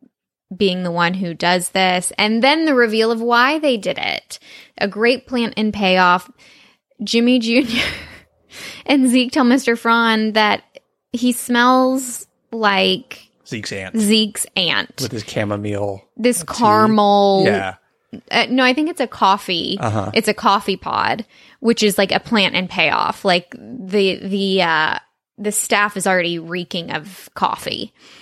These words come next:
Speaker 1: So I love the reveal that they just got a little too ado-, addicted to the pods and they messed up.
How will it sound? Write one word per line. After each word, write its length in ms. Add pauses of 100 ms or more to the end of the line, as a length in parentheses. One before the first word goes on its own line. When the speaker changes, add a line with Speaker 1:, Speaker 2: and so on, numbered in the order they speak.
(140)
Speaker 1:
So 160
I 160
love 320
the 180
reveal 920
that 180
they 100
just 200
got 160
a 60
little 240
too 200
ado-, 320 (220)
addicted 580
to 100
the 140
pods 640
and 260
they 100
messed 400
up. 420